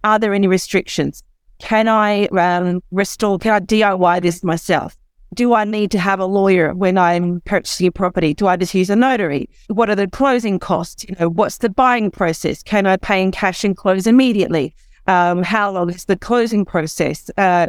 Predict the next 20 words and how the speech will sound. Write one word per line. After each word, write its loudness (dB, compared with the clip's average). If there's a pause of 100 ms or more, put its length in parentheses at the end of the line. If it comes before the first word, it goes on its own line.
how -2
much -4
can -2
I 2
negotiate? 0
But -4
these 0
are 2
all 0
the 0
same 0
sort -2
of -4
questions. -2 (300)
And 2
obviously, 0 (240)
a 2
lot 2
of -4
fears 2